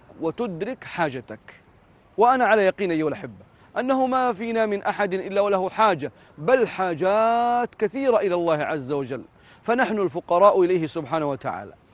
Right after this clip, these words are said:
يا أيها الناس أنتم الفقراء إلى الله، والله هو الغني الحميد، إن يشأ يذهبكم ويأتي بخلق جديد،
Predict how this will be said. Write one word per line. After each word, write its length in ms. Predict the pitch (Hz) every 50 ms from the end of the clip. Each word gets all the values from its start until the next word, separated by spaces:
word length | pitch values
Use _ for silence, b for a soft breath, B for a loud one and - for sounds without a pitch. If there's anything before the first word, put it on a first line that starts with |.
| b b _
يا 140 | 143 165 180
أيها 240 | 190 196 196 180 196
الناس 600 | 202 208 220 247 277 294 254 - - - - B B B B B B - -
أنتم 440 | - 302 320 311 247 - 262 233 226
الفقراء 640 | 226 202 156 208 220 - 214 208 208 208 - -
إلى 140 | 190 180 180
الله، 360 | 175 170 165 165 165 151 127 - b b b b -
والله 280 | - 208 233 247 269 240
هو 300 | 226 220 214 214 240 240
الغني 340 | 220 196 220 220 220 214
الحميد، 520 | 214 202 - - 208 220 247 262 262 262 190 B B B B -
إن 80 | 220 262
يشأ 380 | 269 269 262 269 240 - 233 -
يذهبكم 760 | 233 226 226 220 190 196 226 247 202 170 - 190 196 185
ويأتي 400 | 180 180 196 226 - - - 190
بخلق 420 | 175 170 170 - 208 196 180 - 196
جديد، 520 | 180 180 156 170 175 160 196 196 180 -